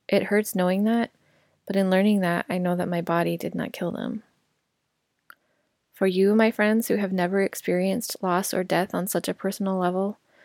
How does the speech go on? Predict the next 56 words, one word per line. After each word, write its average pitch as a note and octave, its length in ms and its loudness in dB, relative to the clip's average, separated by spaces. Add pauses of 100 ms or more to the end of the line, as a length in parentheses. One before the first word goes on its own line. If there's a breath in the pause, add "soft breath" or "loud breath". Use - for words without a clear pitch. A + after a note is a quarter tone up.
(320 soft breath)
do G#3 100 2
not G#3 200 6
be A#3+ 120 4
afraid G#3+ 260 2
of F#3 120 0
communicating E3+ 640 -4
with - 180 -8
me. - 320 -8 (340)
It F#3+ 120 -2
helps G3 300 -4
to A#3+ 120 2
know, G3 360 2 (160)
especially G3 580 0
as F#3+ 120 0
time F#3 280 -4
marches F3+ 360 -4
on, E3+ 340 -2 (480 soft breath)
that - 120 0
my F#3 140 0
friends F#3+ 280 -2
remember F3 400 -2
me. - 360 -8 (880)
I F#3+ 40 4
might G3+ 180 2
need A3+ 220 2
physical F#3+ 400 0
space A#3 320 -2
right A3+ 140 0
now, A3+ 360 2
but - 160 -6
you F#3+ 80 -2
don't G3 220 0
have G#3+ 220 -4
to G#3+ 100 -6
be F#3+ 120 0
afraid F3 340 -2
to G3 80 -4
send F#3 260 -2
me F#3 80 0
a F3+ 40 0
simple G3 320 -4
little F#3+ 220 0
text, - 460 -8 (120)
just F#3+ 280 0
letting G3+ 240 2
me A3 100 4
know F3+ 200 4
you F3 180 0
are E3+ 80 0
praying G3 320 -2
for F3+ 120 -6
me E3+ 220 -2
and F3+ 140 -4
thinking F#3 340 -6
of - 160 -6
me. - 320 -8